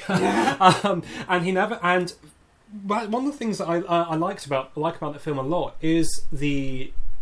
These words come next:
Speaker 1: interior voice of, um, what's his name? God, what's his name? Christian Bale's character.
Speaker 2: Oh, Bates.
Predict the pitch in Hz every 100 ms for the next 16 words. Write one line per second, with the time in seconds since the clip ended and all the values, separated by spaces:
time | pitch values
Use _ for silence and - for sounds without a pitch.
0 | - - 165 - 165 165 156 131 110 135
1 | 139 113 - - - 135 135 135 127 -
2 | - 135 127 120 113 113 107 - - -
3 | - - - - - 220 262 - - -
4 | - 226 208 - - - - - - -
5 | 151 - - - - - 156 151 208 202
6 | 190 165 - -